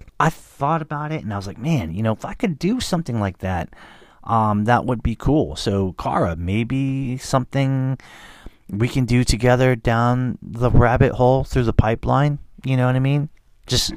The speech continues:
hint, hint. That's all I'm saying. Hint, hint. <laughs> Well, guys, it has definitely been real.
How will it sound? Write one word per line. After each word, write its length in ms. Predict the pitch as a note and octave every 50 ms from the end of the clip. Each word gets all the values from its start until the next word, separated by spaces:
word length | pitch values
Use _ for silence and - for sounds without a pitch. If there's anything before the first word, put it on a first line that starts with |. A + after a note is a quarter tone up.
| - - - - - - -
hint, 220 | - - B2+ B2 A#2
hint. 300 | B2+ D#3+ D#3 C3+ - - -
That's 180 | - - - A2+
all 100 | A2 A#2
I'm 100 | B2 B2
saying. 380 | - D3+ D3 C#3+ B2+ A#2 A#2+ - - - - - - - - - - - - - - - - - - - -
Hint, 220 | B2 C3+ - -
hint. 240 | B2 B2+ G#2 - - - - - - - -
<laughs> 120 | - - - - - - - - - - - - - - - - - - - - - - - - - - - - - - - - - -
Well, 120 | C#3+ D3+
guys, 540 | D3+ D#3 D3+ D3 D3+ D3+ D3+ C#3+ - - - -
it 120 | D3 D#3 D#3
has 160 | D#3 C#3+ A2+
definitely 420 | - C3 C3 C3 - C3 B2 A#2+
been 220 | G#2+ G2+ G#2+ G2+ G#2
real. 540 | G2 G2+ G2+ G2+ G2+ G2 F#2+ F#2+ F#2+ F#2+